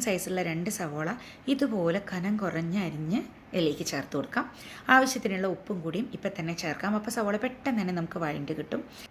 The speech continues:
ഇനി ഈ സവോള നന്നായി ഇളക്കി വഴറ്റി നന്നായിട്ടൊന്ന് നിറം മാറണം ഉള്ളിയൊക്കെ. അങ്ങനെ നിറം മാറാൻ വേണ്ടി ഇതുപോലെ ഒന്ന് നന്നായിട്ട് ഉള്ളി ഒന്ന് ചൂടായി നന്നായി മൂത്ത് വന്നാൽ നമുക്ക് സ്റ്റൗ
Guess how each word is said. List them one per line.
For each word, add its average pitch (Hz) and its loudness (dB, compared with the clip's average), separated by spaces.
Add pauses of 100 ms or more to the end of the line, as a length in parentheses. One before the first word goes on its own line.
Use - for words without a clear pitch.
(300)
ഇനി 311 4
ഈ - 2
സവോള 208 6 (120)
നന്നായി 180 2 (120)
ഇളക്കി 160 -2 (260)
വഴറ്റി 170 -2 (160)
നന്നായിട്ടൊന്ന് 202 2
നിറം 180 0
മാറണം 151 -4
ഉള്ളിയൊക്കെ. 151 0 (540)
അങ്ങനെ 277 8
നിറം 190 4
മാറാൻ 175 2
വേണ്ടി 170 0
ഇതുപോലെ 170 2
ഒന്ന് 220 2 (200)
നന്നായിട്ട് 202 2
ഉള്ളി 175 2
ഒന്ന് 196 4 (220)
ചൂടായി 196 2 (120)
നന്നായി 175 0
മൂത്ത് 180 0 (100)
വന്നാൽ 156 0 (420)
നമുക്ക് 202 2
സ്റ്റൗ 180 4